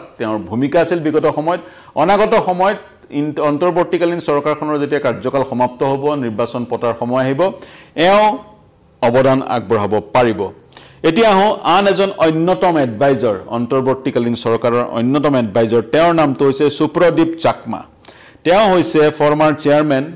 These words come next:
চিটাগং হিল ট্ৰেক ডেভেলপমেণ্ট বৰ্ডৰ, তেওঁ হৈছে প্ৰাক্তন অধ্যক্ষ। গতিকে চাকমা বুদ্ধিষ্ট সম্প্ৰদায়ৰ এজন লোকক মন্ত্ৰীমণ্ডলত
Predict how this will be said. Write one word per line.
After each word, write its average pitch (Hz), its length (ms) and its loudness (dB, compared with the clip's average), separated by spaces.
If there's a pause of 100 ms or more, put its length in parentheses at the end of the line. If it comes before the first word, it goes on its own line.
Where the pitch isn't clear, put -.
চিটাগং 139 500 0
হিল 127 260 2
ট্ৰেক 127 400 -4
ডেভেলপমেণ্ট 110 640 -2
বৰ্ডৰ, 110 440 0 (320)
তেওঁ 117 200 -4
হৈছে 110 240 -4
প্ৰাক্তন 117 720 -6
অধ্যক্ষ। 104 600 -10 (540)
গতিকে 165 280 2
চাকমা 175 720 0
বুদ্ধিষ্ট 135 500 -4
সম্প্ৰদায়ৰ 160 440 0
এজন 139 280 0
লোকক 131 380 -2 (260)
মন্ত্ৰীমণ্ডলত 135 840 -2